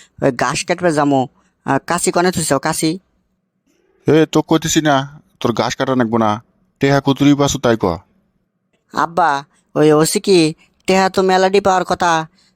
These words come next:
Speaker 1: তে তোমাকে একটা গল্প কই, তাহলে তুমি বুঝতে পারবে।
Speaker 2: আরে গল্প, আচ্ছা ক।
Speaker 1: আব্বা,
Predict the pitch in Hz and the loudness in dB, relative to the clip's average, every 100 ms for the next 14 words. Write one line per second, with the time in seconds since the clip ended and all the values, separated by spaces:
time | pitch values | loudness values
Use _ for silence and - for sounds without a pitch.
0 | - 165 170 180 185 190 185 - 185 160 | -6 -4 0 0 0 -2 -2 -2 -2 0
1 | 165 180 175 131 123 - _ - 143 156 | -2 -2 0 0 -2 -10 _ -2 0 2
2 | 151 147 143 139 127 113 113 - _ _ | 2 2 2 2 2 0 -4 -10 _ _
3 | _ _ _ _ - 113 117 113 120 113 | _ _ _ _ -6 -2 -2 0 -2 0
4 | 123 117 107 117 _ _ - 110 120 - | 0 0 -2 -6 _ _ -8 -6 -4 -2
5 | 117 - _ _ _ _ _ _ _ - | -4 -4 _ _ _ _ _ _ _ -6
6 | 156 160 151 135 | -4 -2 -2 -4